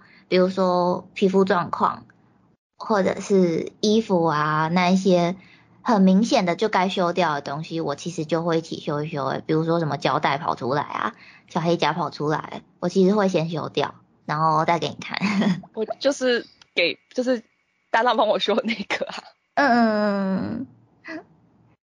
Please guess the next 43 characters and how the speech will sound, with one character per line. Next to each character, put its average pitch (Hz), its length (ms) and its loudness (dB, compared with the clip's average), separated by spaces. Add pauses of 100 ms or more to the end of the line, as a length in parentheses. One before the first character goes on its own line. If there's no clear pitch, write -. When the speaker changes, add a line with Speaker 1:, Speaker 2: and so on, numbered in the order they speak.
(220)
Speaker 1:
就 233 140 -2
是， 226 380 0 (300)
就 311 100 0
是 349 60 4
我， 320 240 4
我， 311 100 4
那 359 340 2
如 269 160 2
果 247 140 4
你 208 160 -2 (360)
就 240 120 4
是 226 200 2
cos 220 340 2
照 190 180 2
片 208 220 2
的 175 80 -2
话， 196 160 2
你 185 160 -4
会 190 160 2
担 180 300 0
心 175 400 -8 (400)
就 175 160 -2
是 160 180 -4
被 214 220 0
公 180 240 -2
开 170 240 -4
发 170 240 0
表 170 300 -4
或 180 180 0
是 175 100 -4
什 180 140 -4
么 - 260 -10
的 - 140 -16
吗？ - 300 -14
或 220 220 2
者 190 60 2
是 202 140 2
会 202 120 2
不 190 140 -2
会 170 340 0
觉 156 220 0
得， 151 280 -2 (320)
嗯， - 300 -6